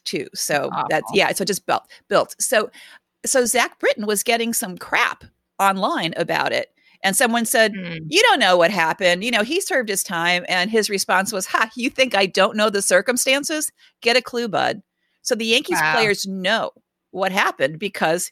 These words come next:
Speaker 1: Yankees players were involved. So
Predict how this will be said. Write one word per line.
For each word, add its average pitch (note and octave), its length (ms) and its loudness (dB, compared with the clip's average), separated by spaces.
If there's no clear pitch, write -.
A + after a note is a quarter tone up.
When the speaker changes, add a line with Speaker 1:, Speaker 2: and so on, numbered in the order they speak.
Speaker 1:
Yankees G#3+ 500 -2
players A3 560 0
were G3 460 -2
involved. F3 1080 2
So F3 360 4